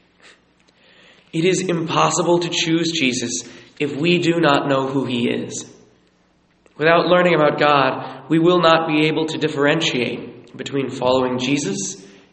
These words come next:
and following Deepak Chopra. Finally, we offer opportunities. When someone has a desire to follow Jesus, but no outlet for living out that desire,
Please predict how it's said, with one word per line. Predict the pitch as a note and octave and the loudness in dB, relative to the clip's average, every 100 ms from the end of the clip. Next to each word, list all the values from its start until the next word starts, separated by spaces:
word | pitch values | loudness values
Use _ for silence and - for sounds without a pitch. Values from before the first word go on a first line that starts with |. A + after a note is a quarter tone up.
| - | -10
and | C#3+ | -6
following | - C#3 C#3 C#3+ | 0 2 2 0
Deepak | C3+ B2 B2 A#2 | -2 -4 -4 -4
Chopra. | - C3+ B2 - - - - - _ - _ _ _ _ _ _ _ _ _ _ _ _ _ _ _ _ _ _ _ _ _ _ _ _ _ _ | -4 -4 -4 -6 -12 -14 -20 -20 _ -20 _ _ _ _ _ _ _ _ _ _ _ _ _ _ _ _ _ _ _ _ _ _ _ _ _ _
Finally, | - C3+ B2+ A#2+ - - - - - - - | -4 -2 -2 -6 -10 -16 -20 -20 -20 -18 0
we | F3 | 4
offer | E3+ D#3 D#3+ D#3+ | 6 4 2 0
opportunities. | C3+ C#3 - D3+ B2+ A#2 - - - - _ _ _ _ _ - - | -2 -2 -4 -4 -4 -4 -8 -12 -18 -20 _ _ _ _ _ -20 -12
When | - E3 | -4 -2
someone | E3 A3 G#3+ | 2 4 4
has | F#3+ F#3 | 2 0
a | E3+ | 0
desire | D#3+ C#3+ C#3 D3 | 0 2 4 4
to | C#3 | 2
follow | - C3 C3 | 0 -2 -2
Jesus, | B2 B2+ A#2+ - - - - - _ | -2 -4 -4 -6 -10 -16 -20 -20 _
but | - D3 | -2 4
no | F3 F3+ F3+ | 4 4 2
outlet | D#3+ E3 F3 E3+ | 2 2 0 0
for | - | -2
living | D3 D3 C3+ | 0 0 2
out | C#3+ C#3 | 0 0
that | C3+ - | -4 -4
desire, | B2 B2 A#2+ G#2 - | -4 0 0 -2 -8